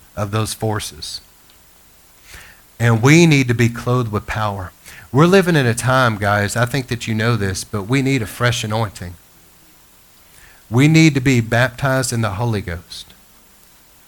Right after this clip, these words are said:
That's one of the things that's my heart at this Pentecost conference we're gonna be doing every year, is that people are baptized in the Holy Ghost. We need it. We need it. That is a significant,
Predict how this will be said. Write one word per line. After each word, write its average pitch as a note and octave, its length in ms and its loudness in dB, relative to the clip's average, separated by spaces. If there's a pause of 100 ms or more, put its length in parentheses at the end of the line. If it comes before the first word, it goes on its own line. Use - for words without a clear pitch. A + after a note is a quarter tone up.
(420)
That's A#2+ 240 -2
one F3 180 6
of D3+ 80 4
the - 60 -4
things D3 240 2
that's B2+ 180 -4
my A#2+ 140 0
heart B2+ 280 2
at A2+ 160 -4
this G#2+ 160 -6
Pentecost B2+ 540 -4
conference B2 480 -4
we're A2+ 60 -6
gonna G#2+ 160 -4
be G#2+ 100 -4
doing G2+ 460 -4 (360)
every A#2+ 280 0
year, G#2 400 -2 (480)
is A2+ 240 0
that A2 180 -2
people B2+ 560 -2
are G#2 80 -6
baptized G#2+ 680 -4
in G2+ 120 -10
the F#2+ 80 -8
Holy G#2 260 -4
Ghost. - 420 -12 (800)
We A#2 180 2
need B2+ 260 2
it. - 280 -12 (480)
We A2 180 -2
need B2 360 4
it. F#2 220 -8
That A#2+ 180 2
is A#2 180 2
a G#2 80 -6
significant, D3+ 960 0